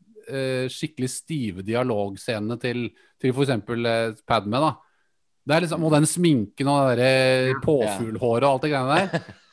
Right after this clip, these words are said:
Speaker 1: Det er veldig sånn tacky, men man glemmer det liksom heller ikke. Det blir veldig så mye sånne memes og signaturer ut
Speaker 2: Ja.
Speaker 1: av det. Så det føler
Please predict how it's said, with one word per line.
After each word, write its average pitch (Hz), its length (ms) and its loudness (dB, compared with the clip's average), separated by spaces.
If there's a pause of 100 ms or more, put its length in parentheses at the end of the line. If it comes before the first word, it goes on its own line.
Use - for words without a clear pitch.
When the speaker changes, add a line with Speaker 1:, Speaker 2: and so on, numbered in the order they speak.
(140)
Speaker 1:
Det 123 60 6
er 165 320 4 (100)
veldig 170 200 2
sånn 170 180 2
tacky, 156 380 -2
men 196 240 0 (200)
man 170 160 -2
glemmer 170 440 2
det 104 100 -4
liksom 139 240 -4
heller 170 180 -2
ikke. 233 300 -4
Det 175 160 -6
blir 156 240 -2
veldig 175 80 -4
så 180 100 -6
mye 180 400 0
sånne 160 220 -2
memes 156 480 -2
og 165 80 -10
signaturer 156 720 -2 (520)
ut 139 80 -2
Speaker 2:
Ja. 190 180 -2
Speaker 1:
av 165 80 0
det. 208 140 2
Så 175 80 -8
det 185 200 2
føler 165 180 0